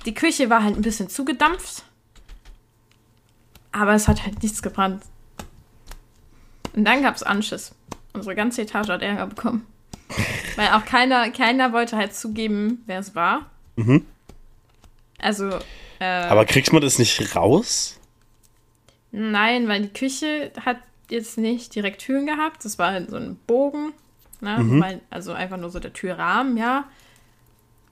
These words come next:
Speaker 1: Aber es ist halt mitten in der Nacht passiert. Mm, normalerweise musst du dich eintragen, dass du in der Küche warst.
Speaker 2: Mhm.
Speaker 1: Aber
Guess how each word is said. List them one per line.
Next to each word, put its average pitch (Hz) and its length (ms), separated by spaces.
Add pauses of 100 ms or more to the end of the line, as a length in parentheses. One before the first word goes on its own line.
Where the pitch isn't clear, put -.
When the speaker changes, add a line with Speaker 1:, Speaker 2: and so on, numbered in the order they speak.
(280)
Speaker 1:
Aber 208 180
es 208 140
ist - 140
halt 208 160
mitten 226 260
in 202 100
der 190 120
Nacht 202 240
passiert. 175 360 (320)
Mm, 214 380 (100)
normalerweise 240 720
musst 226 200
du 233 40
dich 202 200
eintragen, 302 440
dass 302 140
du 302 60
in 294 40
der 285 80
Küche 311 320
warst. 370 420 (180)
Speaker 2:
Mhm. 107 300 (1120)
Speaker 1:
Aber 202 840